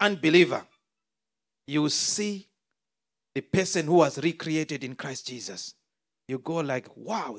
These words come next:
this is the potential that is in this person."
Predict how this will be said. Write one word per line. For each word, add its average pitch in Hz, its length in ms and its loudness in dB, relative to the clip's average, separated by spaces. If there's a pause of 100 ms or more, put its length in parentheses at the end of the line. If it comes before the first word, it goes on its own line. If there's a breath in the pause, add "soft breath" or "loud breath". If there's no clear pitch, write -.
(120)
this 240 180 2
is 170 120 -6
the 151 80 -2
potential 151 600 -4 (520)
that 151 200 -2
is 123 140 -10
in 131 140 -6
this 143 180 -6
person." - 380 -10